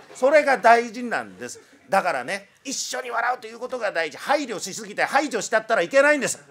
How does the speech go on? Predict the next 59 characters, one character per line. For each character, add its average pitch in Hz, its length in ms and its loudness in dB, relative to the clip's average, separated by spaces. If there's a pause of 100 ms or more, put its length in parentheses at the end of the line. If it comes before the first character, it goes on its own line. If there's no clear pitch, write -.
(120)
あ 71 300 -18
あ、 - 20 -18
配 90 280 -18
慮 107 160 -18
し 117 180 -18
す 143 100 -18
ぎ 113 140 -20
て 110 120 -14
排 101 280 -14
除 123 140 -16
し - 80 -20
て 131 100 -14
は 123 140 -8
い 120 80 -14
け 127 120 -12
な 120 120 -8
い。 107 80 -14 (320)
な - 180 0
る - 100 -2
ほ 127 120 -6
ど、 131 120 -8
わ 123 140 -4
か 135 100 -6
り 131 120 -8
ま 127 120 -8
し 117 100 -14
た。 - 200 -10 (140)
で 202 100 4
は 202 80 6
こ 214 120 0
う 226 40 2
い 233 40 0
う - 20 -2
こ 233 100 -2
と 233 140 -2
で 196 100 -2
す 160 60 -10
ね。 185 240 -8 (260)
「パ 294 140 8
ン 285 180 2
ツ 262 140 -6
破 254 280 4
け 247 140 -4
た 240 160 -4
よ」 247 160 -6
と 180 100 -14
言 160 120 -8
わ 208 80 -4
れ 226 80 -2
た 214 140 0
ら、 123 200 -4
「俺 277 220 6
も 302 160 8
破 247 260 8
け 254 140 4
た」 262 180 8
と 202 60 -2
い 147 80 -4
う。 110 80 -10